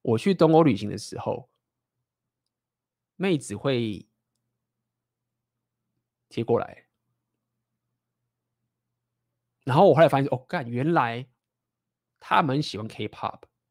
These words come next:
手机荧幕上面的封面是 K-pop。然后我在那一刻我就发现说，干，就是太爽了，我为什么要把我自己的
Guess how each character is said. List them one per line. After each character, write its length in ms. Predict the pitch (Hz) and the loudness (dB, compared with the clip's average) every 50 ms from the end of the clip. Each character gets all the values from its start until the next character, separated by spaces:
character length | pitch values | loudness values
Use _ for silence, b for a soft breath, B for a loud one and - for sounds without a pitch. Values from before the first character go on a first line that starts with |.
| _ _ _ _ | _ _ _ _
手 360 | - - - 156 139 131 131 | -16 -2 0 2 2 2 0
机 260 | 127 - 175 190 170 | -4 -2 -2 0 2
荧 80 | 151 147 | 2 4
幕 160 | 175 180 175 | 6 6 6
上 160 | 156 185 180 | 6 6 4
面 80 | 175 170 | 4 4
的 80 | 151 | 4
封 180 | 135 170 156 151 | 4 4 2 4
面 320 | 165 170 156 120 95 - _ _ _ _ _ _ _ _ _ _ _ _ _ _ _ _ _ | 4 4 2 2 0 -4 _ _ _ _ _ _ _ _ _ _ _ _ _ _ _ _ _
是 160 | - - 165 | -8 -6 -6
K-pop。 640 | - - - 147 131 123 - - 143 95 - - _ _ _ _ _ _ _ _ _ _ _ _ _ _ _ _ _ _ _ _ _ _ _ _ _ _ _ _ _ - | -4 -4 -4 -4 -4 -6 -4 -4 -4 -4 -4 -8 _ _ _ _ _ _ _ _ _ _ _ _ _ _ _ _ _ _ _ _ _ _ _ _ _ _ _ _ _ -12
然 160 | - 98 123 | -6 -2 2
后 140 | 160 208 202 | 4 4 4
我 180 | 165 131 110 | 4 4 0
在 200 | 113 - 165 175 | 2 2 2 4
那 160 | 156 151 151 | 4 2 0
一 20 | 151 | 0
刻 140 | - - 120 | 0 -2 -2
我 40 | |
就 60 | 117 117 | -2 -4
发 80 | 131 | -6
现 80 | 127 120 | -6 -8
说， 80 | 120 | -10
干， 320 | - - 131 113 104 - _ _ _ _ _ _ _ _ _ _ _ _ _ _ _ _ _ _ _ _ _ _ _ _ _ _ _ _ | -12 -10 -12 -12 -12 -14 _ _ _ _ _ _ _ _ _ _ _ _ _ _ _ _ _ _ _ _ _ _ _ _ _ _ _ _
就 100 | 135 127 | -16 -14
是 100 | 123 120 | -14 -14
太 220 | - - 147 127 | -10 -10 -10 -10
爽 260 | 127 - - - - - | -10 -14 -16 -18 -18 -18
了， 60 | - | -16
我 180 | 113 113 120 | -12 -4 0
为 140 | 143 175 180 | 2 4 4
什 160 | 165 - 135 | 4 2 0
么 140 | 117 110 117 | -2 -2 0
要 420 | 120 135 139 139 135 127 123 b b b b b b b _ | 2 4 6 6 6 4 2 b b b b b b b _
把 160 | - 120 131 | 2 4 6
我 140 | 139 123 - | 6 6 4
自 100 | - 143 | 2 -2
己 120 | 131 - | -4 -4
的 200 | 110 - 107 113 | -4 -4 -4 -6